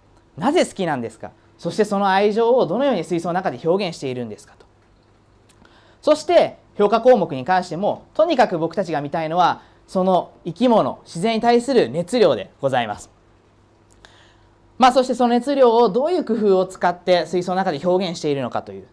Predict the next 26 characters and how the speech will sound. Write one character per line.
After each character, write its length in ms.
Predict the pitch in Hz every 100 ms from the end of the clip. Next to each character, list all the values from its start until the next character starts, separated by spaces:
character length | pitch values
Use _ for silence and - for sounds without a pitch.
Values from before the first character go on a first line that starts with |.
| -
と 100 | 165
こ 80 |
ろ 100 | 165
で、 240 | 139 117 - _ _ _
あ 180 | - 151
の、 320 | 156 151 151 151
一 120 | 285
切 280 | - 277 180
で 80 | 156
す 80 |
ね、 280 | 160 160 156 - _ _ _
あ 240 | - 151 143
の、 240 | 135 131
大 200 | 156 160
き-、 80 | -
水 160 | 190 156
槽 140 | 139
の 160 | 131 131
大 100 | 160
き 80 | -
さ 180 | 180
で 120 | 170 170
あ 60 |
っ 120 | 185
た 120 | - 147
り、 200 | 107